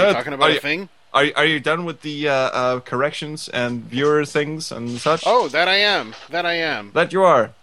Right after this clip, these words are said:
Speaker 1: We, why don't we talk about what we played this past X amount of time?
Speaker 2: Yes, please.
Speaker 1: All right. Uh, you, guest person, why don't you go first?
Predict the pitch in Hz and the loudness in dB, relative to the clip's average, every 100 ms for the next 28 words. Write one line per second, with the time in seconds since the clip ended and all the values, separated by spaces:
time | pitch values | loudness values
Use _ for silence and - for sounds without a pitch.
0 | _ - - _ _ 143 196 196 196 196 | _ -20 -20 _ _ -8 -6 -4 -6 -8
1 | 196 175 190 214 208 185 185 170 160 156 | -6 -2 -2 -2 -4 -2 -2 -2 -4 -8
2 | 165 - 175 151 127 - - 156 131 - | -8 -6 -6 -6 -12 -14 -8 -4 -4 -6
3 | - - _ - 135 - - - 123 117 | -18 -20 _ -14 -14 -14 -18 -14 -12 -12
4 | 117 131 113 95 90 _ - 180 - 127 | -14 -12 -12 -12 -16 _ -2 -2 -2 -6
5 | 101 - - _ _ _ _ - - - | -6 -12 -18 _ _ _ _ -20 -20 -12
6 | 156 165 113 - - 135 143 143 143 135 | -4 -4 -4 -10 -6 -2 0 0 -2 -6
7 | - 160 190 123 107 156 160 - - 131 | -10 -6 -4 -4 -4 -2 -2 -8 -8 -8
8 | 123 110 131 135 131 120 117 98 - | -10 -10 -10 -10 -10 -10 -10 -12 -14